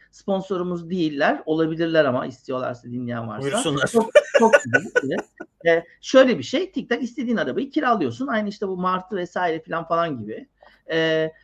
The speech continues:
Speaker 1: Arabalar orada duruyor. Cep telefonundan görüyorsun arabanın hangisi olduğunu. Gidiyorsun,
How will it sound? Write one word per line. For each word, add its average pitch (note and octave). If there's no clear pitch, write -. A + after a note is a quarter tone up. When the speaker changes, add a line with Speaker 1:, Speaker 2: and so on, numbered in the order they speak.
Speaker 1:
Arabalar G3+
orada G3
duruyor. G3
Cep A#3+
telefonundan E3
görüyorsun A3+
arabanın F#3+
hangisi F3+
olduğunu. F3
Gidiyorsun, A3+